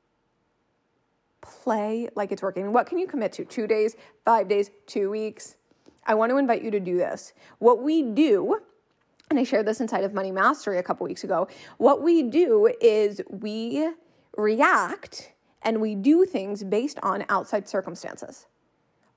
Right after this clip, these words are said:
all the <laughs> time. And then we don't get the outcome that we desire because normally we're acting from fear. Or we're acting from, "This is what happened,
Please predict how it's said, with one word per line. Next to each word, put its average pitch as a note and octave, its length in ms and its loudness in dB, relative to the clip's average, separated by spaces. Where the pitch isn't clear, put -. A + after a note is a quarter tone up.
all G#3 760 2
the G3 220 2
<laughs> F#3 60 -10
time. F#3+ 720 -8
And C#4+ 200 6
then C4 200 4
we C#4 120 2
don't C4+ 160 2
get A#3 160 0
the G#3+ 100 0
outcome G#3 260 0
that G3 100 -2
we G3+ 140 -2
desire B3 420 0
because G3+ 280 -8
normally A#3 440 0
we're G3 120 0
acting F#3 300 -2
from F3+ 240 -10
fear. - 300 -12
Or G#3 120 2
we're - 100 6
acting G#3 320 2
from, G3 320 -2
"This G3+ 220 0
is A3 140 0
what G3 220 2
happened, A#3+ 640 -2